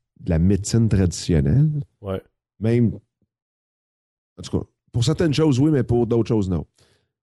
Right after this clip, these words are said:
Speaker 1: Mais, euh,
Speaker 2: Mais il y en a comme t'as
Speaker 1: <clears throat> tu sais,
Speaker 2: pas
Speaker 1: je
Speaker 2: le
Speaker 1: pense qu'il faut
Speaker 2: choix.
Speaker 1: juste, non, je, je vais recommencer ça à la place. Je vais dire, j'ai jamais été un gros fan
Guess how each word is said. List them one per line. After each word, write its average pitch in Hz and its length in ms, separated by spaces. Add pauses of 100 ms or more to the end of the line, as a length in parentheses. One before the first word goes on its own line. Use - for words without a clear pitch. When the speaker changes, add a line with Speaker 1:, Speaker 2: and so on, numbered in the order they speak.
Speaker 1:
Mais, 110 260
euh, 101 120
Speaker 2:
Mais 110 60
il - 20
y 98 40
en 95 100
a 117 80
comme 165 260
t'as - 100
Speaker 1:
<clears throat> - 0
tu 180 120
sais, 175 100
Speaker 2:
pas - 0
Speaker 1:
je - 0
Speaker 2:
le 175 80
Speaker 1:
pense 170 120
qu'il - 100
faut 131 100
Speaker 2:
choix. 143 120
Speaker 1:
juste, 113 240
non, 113 220 (240)
je, 113 180
je 117 60
vais 123 60
recommencer 143 520
ça 98 140
à 90 60
la 76 60
place. - 300 (600)
Je 107 60
vais 113 60
dire, 156 240
j'ai 107 80
jamais 151 200
été 185 120
un 185 120
gros 139 300
fan 156 440